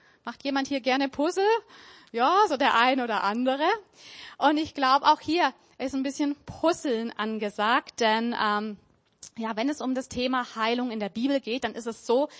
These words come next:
dass wir auf sehr, sehr vielen Seiten der Bibel eigentlich von vorne bis hinten, ja, einzelne Aspekte, unterschiedliche Puzzleteile dazu finden. Im Alten Testament, genauso wie im Neuen Testament, ja,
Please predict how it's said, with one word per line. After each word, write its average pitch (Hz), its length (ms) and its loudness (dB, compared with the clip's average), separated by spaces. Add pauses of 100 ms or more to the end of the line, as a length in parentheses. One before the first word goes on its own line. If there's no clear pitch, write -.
(160)
dass 247 200 -8
wir 254 120 0
auf 233 80 -6
sehr, 339 400 2
sehr 277 200 -2
vielen 285 340 0
Seiten 254 400 0
der 220 120 0
Bibel 262 300 0
eigentlich 208 300 -4
von 214 160 -10
vorne 262 400 0 (220)
bis - 180 -6
hinten, 277 520 -2 (220)
ja, 240 240 0 (160)
einzelne 277 840 0 (220)
Aspekte, 240 760 0 (240)
unterschiedliche 320 640 0
Puzzleteile 214 760 2
dazu 208 260 -2
finden. 202 500 -4
Im 202 140 -14
Alten 277 420 4
Testament, 254 560 -4
genauso 196 400 -4
wie 190 80 -6
im 196 140 -6
Neuen 269 300 2
Testament, 247 640 -6
ja, 214 180 -2